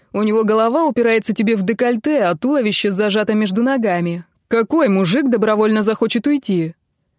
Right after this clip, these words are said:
«Всё ясно. Именно это я и говорю. Ты полный извращенец». По дороге промчался ещё один грузовик, на этот раз он резко прогудел, проносясь мимо нас, и я, по-прежнему сидевшая на корточках,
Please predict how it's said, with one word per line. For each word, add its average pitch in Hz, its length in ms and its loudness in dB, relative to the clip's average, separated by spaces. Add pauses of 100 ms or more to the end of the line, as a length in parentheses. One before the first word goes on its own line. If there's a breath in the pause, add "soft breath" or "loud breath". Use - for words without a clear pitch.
(340)
«Всё - 280 -4
ясно. 190 680 -4 (160)
Именно 226 440 0
это 277 280 -2
я 226 280 0
и 226 60 0
говорю. 233 520 0 (240)
Ты 254 100 0
полный 247 420 2
извращенец». 220 840 -2 (840)
По 214 100 -2
дороге 190 360 2
промчался 190 580 -2
ещё 202 260 -2
один 202 260 -2
грузовик, 208 680 -2
на 226 160 0
этот 220 220 -4
раз 330 240 -2
он 214 100 0
резко 196 320 -2
прогудел, 208 560 -2
проносясь 190 560 -4
мимо 190 240 -4
нас, 247 360 -6 (100)
и 220 80 -4
я, 277 180 -4
по-прежнему 196 580 -4
сидевшая 196 520 -4
на 202 120 -2
корточках, 240 640 -6